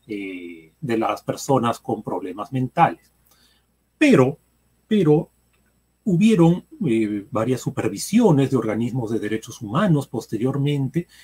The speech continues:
que vamos, vamos a centrarnos solo en una de ellas por cuestión de tiempo, que encontraron algunos hechos nada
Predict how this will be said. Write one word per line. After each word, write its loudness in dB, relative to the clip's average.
que 2
vamos, -2
vamos 0
a -2
centrarnos 0
solo 2
en -2
una -2
de 0
ellas 2
por -14
cuestión -8
de -4
tiempo, -2
que 2
encontraron 2
algunos 2
hechos -2
nada 2